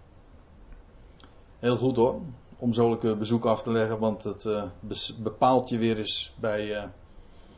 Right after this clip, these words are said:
bij de enorme rijkdommen die we altijd maar zo al vanzelfsprekend vinden elke dag, hè, dat je gewoon kunt opstaan en,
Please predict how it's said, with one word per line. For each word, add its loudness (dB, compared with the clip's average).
bij -2
de -4
enorme 4
rijkdommen 4
die 4
we 2
altijd 4
maar 2
zo 6
al -2
vanzelfsprekend 2
vinden 0
elke 0
dag, -2
hè, -4
dat -6
je -14
gewoon -4
kunt -14
opstaan -6
en, -14